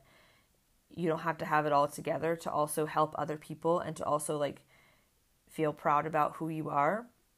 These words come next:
that's better for our world in general. And so, yeah, I can't say it enough. The King of Cups is a healing healer.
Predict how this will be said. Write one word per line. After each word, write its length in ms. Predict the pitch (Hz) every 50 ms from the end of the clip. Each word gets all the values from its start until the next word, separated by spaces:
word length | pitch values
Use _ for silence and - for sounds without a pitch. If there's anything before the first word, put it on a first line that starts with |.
| _ _ _ _ _ _ _ _ _ _ _ _ _ _ _ -
that's 500 | - 147 143 139 - - - - - - - _ _ _ -
better 240 | 151 139 135 139 143
for 200 | - - - 143
our 180 | 143 143 143 156
world 360 | 151 151 143 143 139 - - -
in 120 | - 156 151
general. 540 | - 151 143 143 - - 80 - - 175 _ - - - - - _ _ -
And 180 | 160 160 156 156
so, 460 | - 175 165 156 151 151 147 - - _ _ _ _ _ -
yeah, 140 | - 185 185
I 80 | 185 180
can't 260 | - - 160 - - _
say 220 | - - - 175 175
it 60 | 170
enough. 340 | 165 170 190 170 139 - -
The 80 | 147
King 240 | 147 - - 170 170
of 140 | 165 160 -
Cups 340 | - - 165 156 - - - -
is 520 | - 156 156 156 156 151 151 - - - - _ _ _ _ _ _ _ _ _ _ _ _ _ -
a 120 | 165 165
healing 440 | 165 - - 165 165 165 160 156 156
healer. 520 | 156 175 165 160 - - - - 185 -